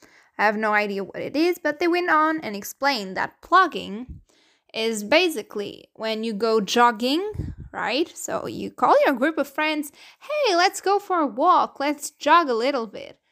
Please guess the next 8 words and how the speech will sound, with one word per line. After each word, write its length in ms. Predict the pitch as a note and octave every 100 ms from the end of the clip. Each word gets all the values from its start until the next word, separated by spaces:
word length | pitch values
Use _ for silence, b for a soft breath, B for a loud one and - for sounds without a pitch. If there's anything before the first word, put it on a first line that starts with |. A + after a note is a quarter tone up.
| _ _ _ _
And 580 | - B3 B3 B3 B3 A#3+
you 160 | B3 B3
take 580 | B3 E4 E4 D#4 - _
with 320 | B3 A#3 -
you 420 | B3 C4 B3 G3 - _ -
garbage, 720 | A3 G#3 G3+ B3+ B3+ - -
um, 640 | A#3 A#3+ A#3 A#3 A#3 -
bags 540 | A3 G#3+ A#3+ C#4+ -